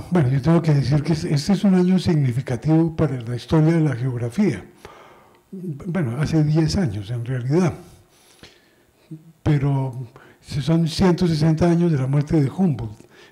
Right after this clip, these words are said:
pero también ciento sesenta años de la muerte de Agustín Codazzi y ciento sesenta años de la muerte de otro de los padres fundadores de la geografía,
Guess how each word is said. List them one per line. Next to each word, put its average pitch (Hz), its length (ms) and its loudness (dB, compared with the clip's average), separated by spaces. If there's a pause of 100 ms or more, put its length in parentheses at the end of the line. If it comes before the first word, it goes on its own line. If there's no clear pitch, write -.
pero 139 200 0
también 147 360 -4
ciento 165 300 -4
sesenta 151 400 0
años 160 240 2
de 135 40 0
la 131 80 -2
muerte 139 280 -2
de 160 80 0
Agustín 131 340 -4
Codazzi 147 480 -2 (1500)
y 170 120 -2
ciento 190 400 0
sesenta 180 560 2
años 180 500 2 (360)
de 139 160 0
la 139 100 0
muerte 156 420 2
de 151 220 2
otro 175 460 4
de 147 80 4
los - 480 -8 (420)
padres 175 400 4
fundadores 147 580 2
de 151 100 -2
la 127 120 -4
geografía, 131 760 -2